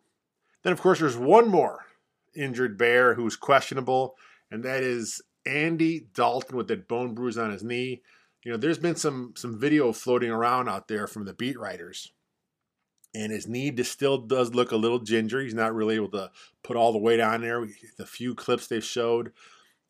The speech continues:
uh, he's not really moving as like you wanna see him move. Most people think he's gonna be out. I can't see him playing.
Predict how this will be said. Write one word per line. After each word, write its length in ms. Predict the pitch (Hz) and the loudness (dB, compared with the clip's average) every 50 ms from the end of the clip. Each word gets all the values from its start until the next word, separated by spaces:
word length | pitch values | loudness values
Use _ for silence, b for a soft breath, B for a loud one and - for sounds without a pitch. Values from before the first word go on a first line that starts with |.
| _ | _
uh, 120 | - 90 92 | -16 -16 -14
he's 200 | - 113 110 107 | -8 -6 -4 -2
not 180 | 120 120 120 | 0 0 0
really 180 | 117 107 110 110 | 0 -2 -2 0
moving 320 | 107 113 120 120 117 120 | 0 0 0 -2 -2 -2
as 160 | 117 104 107 120 | -4 -4 -4 -6
like 220 | 117 110 - - | -8 -8 -8 -8
you 100 | 107 104 | -8 -6
wanna 220 | 98 104 104 92 | -6 -6 -8 -8
see 220 | - - - 143 147 | -8 -8 -6 -4 -4
him 120 | 143 143 | -2 -2
move. 420 | 143 143 147 147 147 143 143 - - _ _ _ _ _ _ _ _ _ _ _ _ _ _ _ _ _ _ _ _ _ _ _ _ _ _ _ - | 0 0 2 2 0 0 -4 -8 -16 _ _ _ _ _ _ _ _ _ _ _ _ _ _ _ _ _ _ _ _ _ _ _ _ _ _ _ -12
Most 340 | 120 131 156 185 185 180 - | -2 2 4 4 4 4 4
people 200 | 180 170 151 135 | 2 2 2 0
think 280 | - - 143 135 110 | 0 2 2 0 2
he's 140 | - 123 104 | 0 -4 -2
gonna 180 | 98 110 104 95 | -2 -2 -4 -4
be 180 | 85 85 82 | -6 -8 -12
out. 200 | - - 64 - _ _ _ _ _ _ _ _ _ _ _ _ _ _ _ _ _ _ - 127 | -12 -14 -16 -18 _ _ _ _ _ _ _ _ _ _ _ _ _ _ _ _ _ _ 0 2
I 120 | 143 170 | 2 2
can't 300 | 170 - 151 139 123 107 | 4 2 2 0 0 -2
see 180 | - - 123 110 | -6 -6 -6 -8
him 120 | 95 90 | -8 -10
playing. 380 | - - 104 90 - - _ | -12 -12 -12 -12 -14 -18 _